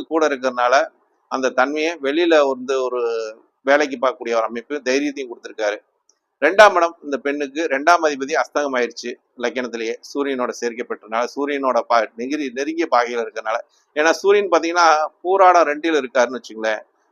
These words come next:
தனுசு ராசியில தான் சூரியன் இருக்கார், பன்னெண்டாம் இடத்து சயான சுகத்துல. அதாவது அஷ்டமாதிபதி போய் பன்னெண்டுக்கு போயிட்டார் சூரியன். அப்ப அஷ்டமாதிபதியோட தசையில, ஆஹ், பன்னெண்டாம் அதி-, பன்னெண்டாம் இடத்துல இருக்கும்போது அந்த திசையில திருமணம் பண்ணா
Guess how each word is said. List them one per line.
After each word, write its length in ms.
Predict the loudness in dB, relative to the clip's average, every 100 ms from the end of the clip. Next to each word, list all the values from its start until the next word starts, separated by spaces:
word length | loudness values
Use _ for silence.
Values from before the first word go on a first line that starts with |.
| _
தனுசு 300 | 0 0 2
ராசியில 360 | 2 0 -4 -8
தான் 140 | -6
சூரியன் 320 | -6 -4 -6 -6
இருக்கார், 240 | -4 -4
பன்னெண்டாம் 360 | -4 2 2 2
இடத்து 260 | -4 -6 -2
சயான 300 | 0 -2 -4
சுகத்துல. 380 | -8 -8 -8 -10 _ _ _ _ _ _ -10 -6 -6
அதாவது 360 | 0 4 6 4 0
அஷ்டமாதிபதி 720 | -2 -6 -2 2 2 2 0 -2
போய் 200 | -4 -2 -4
பன்னெண்டுக்கு 380 | -2 -4 -4 -6
போயிட்டார் 300 | -6 -4 -4
சூரியன். 380 | -6 -10 -8 -12 _ _ _ _ _ 0
அப்ப 160 | 2 6 8 8
அஷ்டமாதிபதியோட 1000 | 4 0 4 6 6 4 0 2 4 6 4
தசையில, 500 | 4 2 2 0 2 2 0 _ _ _ _ _ 0
ஆஹ், 180 | 4 6
பன்னெண்டாம் 480 | 4 6 6 6 4
அதி-, 140 | 2 2
பன்னெண்டாம் 380 | 2 4 4 4
இடத்துல 180 | -2 -4
இருக்கும்போது 320 | 0 4 4
அந்த 240 | 4 4 2
திசையில 360 | 2 -2 -2 -2
திருமணம் 420 | -2 -2 0 0 -2
பண்ணா 220 | 0